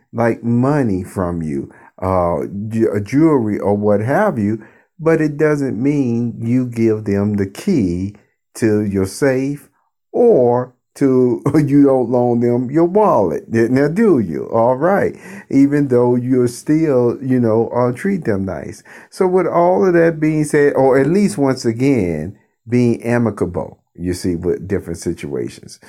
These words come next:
So all the same, I hope you enjoyed this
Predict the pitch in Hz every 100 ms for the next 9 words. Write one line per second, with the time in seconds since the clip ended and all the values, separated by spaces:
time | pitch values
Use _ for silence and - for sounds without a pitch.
0 | - - - - 131 120 - - 131 156
1 | 165 170 165 151 160 160 - 90 78 71
2 | 62 - _ _ _ _ _ _ _ _
3 | _ _ _ - 135 120 - 185 175 156
4 | 143 135 120 113 120 120 117 113 110 98
5 | 95